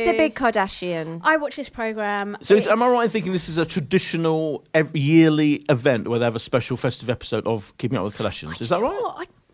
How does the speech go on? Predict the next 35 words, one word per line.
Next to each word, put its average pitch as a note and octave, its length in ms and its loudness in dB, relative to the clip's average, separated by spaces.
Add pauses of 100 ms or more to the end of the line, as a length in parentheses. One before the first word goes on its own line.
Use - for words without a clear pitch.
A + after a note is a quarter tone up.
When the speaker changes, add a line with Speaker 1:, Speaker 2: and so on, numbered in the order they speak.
(100)
Speaker 3:
Oh. D#4+ 300 -6 (440)
Speaker 2:
It F4+ 100 -2
may A#4+ 200 4
be. A#3 120 0
I C4 100 2
don't E4 160 4
know. F#4+ 80 0
I C4 300 0
don't F4+ 160 -2
Speaker 3:
Oh, - 20 -6
Speaker 2:
really, D#4 260 -6
Speaker 3:
hold - 20 -12
Speaker 2:
like, C#4 180 0
Speaker 3:
on. F3+ 240 -4 (240)
Speaker 2:
No, G4 180 4
I E4 220 0 (180)
Speaker 3:
You're A#3 200 4
the F#3+ 100 2
expert. G#3+ 480 -4 (180)
Speaker 2:
I A#3+ 140 -10
know B3 120 -6
Speaker 1:
Yeah, F4+ 100 2
they F#4 80 4
Speaker 2:
I - 20 4
Speaker 1:
have F4+ 220 2
a F4+ 40 2
Speaker 2:
am. E4 60 -2
Speaker 1:
very D#4+ 200 0
Kardashian C4+ 460 -6
Christmas A3+ 340 -8
every G#3 220 -4
Speaker 2:
Every G4 240 2
Speaker 1:
Christmas. G3+ 380 -8
Speaker 2:
Christmas? - 200 -2
Speaker 1:
Yeah. - 60 -4